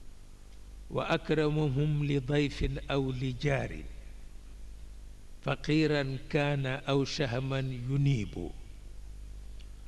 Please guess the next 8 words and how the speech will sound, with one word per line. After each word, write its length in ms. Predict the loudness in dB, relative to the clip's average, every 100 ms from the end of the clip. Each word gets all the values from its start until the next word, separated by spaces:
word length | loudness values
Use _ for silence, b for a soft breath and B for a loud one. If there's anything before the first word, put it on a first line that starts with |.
| -10 -10 -10 -8 -4
وأبقاهم 1040 | 2 2 2 0 4 4 6 4 2 2
يمينا 580 | 2 4 4 4 4 2
للبرايا، 1160 | 2 0 0 -2 2 4 4 2 0 -4 -6 -10 -12 -14 -14 -16 -14 -12 -12 -12 -14 -14 -12 -12 -12 -12 -6 2
ويمنا 840 | 4 6 6 6 4 4 4 0
فيه 680 | 2 4 6 4 4 2 4
ما 380 | 4 4 4 2
نشأ 600 | 2 2 2 0 2 0
الشعوب. 960 | 0 -2 0 2 4 2 0 -6 -8